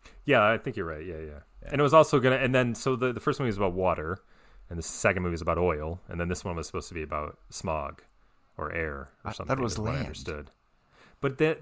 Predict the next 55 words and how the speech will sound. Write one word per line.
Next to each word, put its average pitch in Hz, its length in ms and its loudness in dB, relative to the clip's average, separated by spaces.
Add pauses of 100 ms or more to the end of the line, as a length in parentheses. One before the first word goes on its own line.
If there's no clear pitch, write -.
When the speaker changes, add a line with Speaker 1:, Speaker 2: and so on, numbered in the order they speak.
(140)
Speaker 1:
I 139 100 -2
heard 160 240 0
that 151 160 0
too, 196 240 -2
but 113 280 2 (120)
the, 131 80 -2
both 151 320 0
movies 139 240 -2
were 127 140 0
also 123 240 -2
about 78 260 -4
land, 73 220 -6
Speaker 2:
I 120 120 8
know. 127 240 12
Speaker 1:
you 76 60 -2
know? 80 120 -8
Speaker 2:
This 104 100 0
Speaker 1:
All 127 160 8
of 120 80 8
them 139 80 10
Speaker 2:
movie 95 100 8
Speaker 1:
are 92 40 2
Speaker 2:
is 104 60 4
Speaker 1:
about 87 160 4
Speaker 2:
all 110 200 12
Speaker 1:
land. 107 100 8
Speaker 2:
about 101 400 6
land. 123 340 2
<laughs> - 40 -10 (880)
Speaker 1:
Like, 117 120 -2
all 131 140 4
three 156 220 -2
of 160 40 0
them 113 100 -4
would 92 100 -2
have 87 80 -8
been, 85 360 -6
been, 82 280 -6 (100)
been 90 120 0
about 78 220 -6
land, 92 260 -2
I 78 100 -8
guess. 80 240 -10
But - 120 -10
there's, 95 220 -2 (180)
it's - 160 -10
land 135 300 4
is 113 100 0
the 104 80 -2
bedrock, 85 600 -2
and 80 140 -8
then 82 360 -4 (460)
the 98 100 4
other 90 160 2
thing 73 340 -14